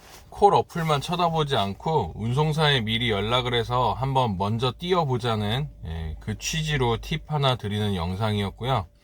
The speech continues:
음, 오늘은 여기까지 하고, 어, 시청해주셔서 감사합니다. 뭐 질문이 있거나 뭐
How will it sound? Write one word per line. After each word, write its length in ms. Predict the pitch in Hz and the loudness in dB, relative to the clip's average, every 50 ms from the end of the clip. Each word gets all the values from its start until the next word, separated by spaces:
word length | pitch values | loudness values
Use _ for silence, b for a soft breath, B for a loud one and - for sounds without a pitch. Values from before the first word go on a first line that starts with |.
| B B B B B B B B B B B - | B B B B B B B B B B B -10
음, 520 | 104 101 98 95 95 92 90 87 87 85 82 - B B B B B B B | -6 -4 -2 -2 -2 -2 -2 -2 -4 -4 -6 -8 B B B B B B B
오늘은 320 | - 131 139 143 143 135 | -2 0 0 2 2 2
여기까지 500 | 117 107 107 117 - - 131 131 120 135 | 2 2 0 0 -2 -2 -2 0 2 2
하고, 400 | 131 127 120 - 147 151 117 - - - - - | 2 2 0 0 0 -2 -2 -2 -6 -14 -16 -12
어, 360 | 82 80 80 80 80 80 - - - - - - | -10 -8 -6 -6 -6 -8 -10 -12 -12 -12 -12 -12
시청해주셔서 760 | - - - - 170 170 160 147 127 - 131 120 123 117 104 | -12 -10 -4 -2 0 0 0 0 -2 -2 -4 -2 0 -2 -2
감사합니다. 720 | - - 98 98 92 110 104 98 92 87 78 78 76 - _ _ _ _ | -2 -4 -4 -2 0 0 -2 -2 -2 -4 -6 -6 -8 -10 _ _ _ _
뭐 300 | - 95 98 98 92 90 | -8 -4 -4 -4 -4 -4
질문이 480 | - - 123 135 165 180 190 185 165 131 | -4 -2 0 2 4 4 4 2 2 0
있거나 400 | 117 - - 147 151 151 151 147 | -2 -2 -4 -2 0 2 2 2
뭐 380 | 127 113 107 101 95 92 92 | 2 0 0 0 -2 -2 -4